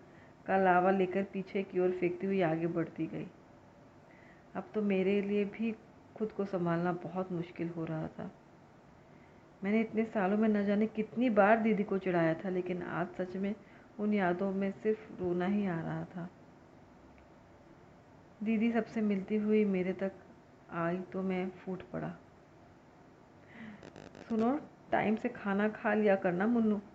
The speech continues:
छोटी और चाची को परेशान मत करना। मैं नहीं होंगी तो तुझे बचा, जो तुझे बचा लूँगी डांट खाने से, दीदी ने कहा। मैं उनकी बातें सुनकर खुद को रोक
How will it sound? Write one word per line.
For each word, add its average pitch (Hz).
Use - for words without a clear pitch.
छोटी 220
और 262
चाची 226
को 233
परेशान 220
मत 226
करना। 180
मैं 247
नहीं 277
होंगी 294
तो 302
तुझे -
बचा, -
जो 269
तुझे 240
बचा 220
लूँगी 220
डांट 190
खाने 175
से, -
दीदी 185
ने 170
कहा। 190
मैं 208
उनकी 208
बातें 196
सुनकर 208
खुद 214
को 208
रोक 185